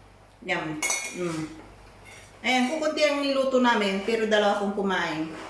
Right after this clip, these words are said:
Yan. Masarap yung ham.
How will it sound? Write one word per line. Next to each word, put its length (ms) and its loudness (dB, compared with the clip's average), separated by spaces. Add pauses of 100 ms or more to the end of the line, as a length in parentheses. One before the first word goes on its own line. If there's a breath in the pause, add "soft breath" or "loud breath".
(1000)
Yan. 480 -4 (2000)
Masarap 400 0
yung 240 2
ham. 400 0